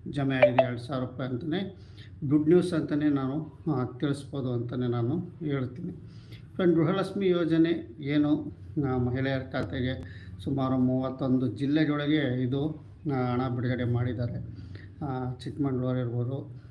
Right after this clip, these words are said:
ತುಮಕೂರು ಇರ್ಬೋದು, ಬೆಂಗಳೂರು, ಬೆಂಗಳೂರು ಗ್ರಾಮಾಂತರ, ಅದೇ ಥರ, ಆ, ಶಿವಮೊಗ್ಗ ಆಗಿರ್ಬೋದು, ಧಾರವಾಡ, ಹಾವೇರಿ, ಹುಬ್ಳಿ, ಧಾರವಾಡ,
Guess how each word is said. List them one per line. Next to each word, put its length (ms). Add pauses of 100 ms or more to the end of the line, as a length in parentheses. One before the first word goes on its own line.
(160)
ತುಮಕೂರು 400
ಇರ್ಬೋದು, 580 (440)
ಬೆಂಗಳೂರು, 520
ಬೆಂಗಳೂರು 460
ಗ್ರಾಮಾಂತರ, 640 (880)
ಅದೇ 160
ಥರ, 160 (840)
ಆ, 240
ಶಿವಮೊಗ್ಗ 500
ಆಗಿರ್ಬೋದು, 800 (400)
ಧಾರವಾಡ, 400
ಹಾವೇರಿ, 600
ಹುಬ್ಳಿ, 500
ಧಾರವಾಡ, 400